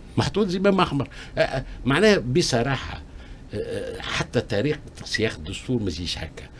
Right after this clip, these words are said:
الدساتير في البلدان المحترمة تكون فيه السردية الوطنية، تونس، شنية، هذيك حتى، سامحني، معناه ما، ما يجيش دستور، يجي كل شيء، آه، يجي. وثم الدستور هو ع-،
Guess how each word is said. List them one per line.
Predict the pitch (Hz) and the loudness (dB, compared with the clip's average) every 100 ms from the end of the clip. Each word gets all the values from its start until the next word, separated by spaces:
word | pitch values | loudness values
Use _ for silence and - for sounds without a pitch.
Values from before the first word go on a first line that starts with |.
| - - - | -14 -14 -8
الدساتير | 107 113 165 - 135 185 196 | -2 4 6 6 2 2 0
في | - | 0
البلدان | 85 98 | -2 0
المحترمة | 98 90 - 160 151 | 0 -4 -4 -2 -2
تكون | - - 120 | -4 -2 -2
فيه | 147 | 2
السردية | 123 - 104 98 117 | 0 2 0 4 4
الوطنية، | 95 92 87 85 87 76 - - - - - | 4 0 -2 0 0 -2 -6 -14 -16 -16 -10
تونس، | - 90 82 78 - | 0 0 0 -4 -4
شنية، | - 92 78 73 69 69 101 | -4 -2 -2 -2 -6 -10 -6
هذيك | 120 156 135 - - - - - | -6 -4 -6 -8 -16 -16 -16 -6
حتى، | - 247 240 214 - 139 - - - | 0 0 4 2 2 -8 -12 -14 -10
سامحني، | 131 214 226 - 180 170 - - - - 139 | -4 0 0 2 2 0 -2 -14 -18 -10 -4
معناه | 165 208 208 190 185 175 | 0 4 2 2 -2 0
ما، | 196 190 180 | 2 4 4
ما | 190 202 | 8 8
يجيش | 208 220 214 | 10 8 8
دستور، | 196 - - 190 170 | 8 6 6 8 10
يجي | 160 185 | 8 2
كل | - 262 233 | 6 8 10
شيء، | 208 185 - - - - - - | 8 6 -2 -14 -16 -18 -16 -8
آه، | 92 | -4
يجي. | - 98 90 135 - - - | 0 2 4 2 2 -6 -8
وثم | 139 262 247 | 0 8 8
الدستور | 170 135 139 - 214 131 | 8 4 -2 2 4 6
هو | 147 156 | 8 6
ع-، | 92 104 - | 4 0 -2